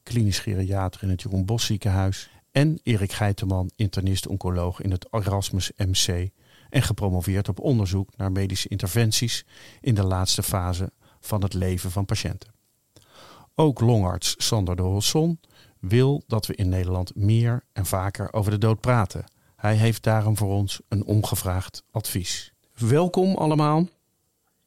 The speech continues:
Vertellen jullie eerst maar eens eventjes wat over jezelf. Wat doe je zoal en wat is je betrokkenheid met dit onderwerp? Misschien even een kleine pitch. Eh,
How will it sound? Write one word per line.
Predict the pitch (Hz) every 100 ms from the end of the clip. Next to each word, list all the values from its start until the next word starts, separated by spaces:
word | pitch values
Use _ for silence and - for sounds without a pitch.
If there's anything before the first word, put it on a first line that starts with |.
| - 135
Vertellen | - 117 147 139
jullie | 123 123 123 - -
eerst | - 160 -
maar | 151 127
eens | 113 -
eventjes | 123 110 104 113 104
wat | - 104 104 -
over | 104 92
jezelf. | 104 104 104 - -
Wat | 110 120
doe | 127 165
je |
zoal | 143 139 131 - 131 135 - -
en | 117 107 -
wat | 127 131
is | 113
je |
betrokkenheid | 110 113 180 - 107 95 92
met | 92
dit | - -
onderwerp? | 107 92 85 - -
Misschien | 117 143 143
even | 131 120 113
een |
kleine | - 113 98 95
pitch. | - - - - - _ _ _
Eh, | 120 113 113 110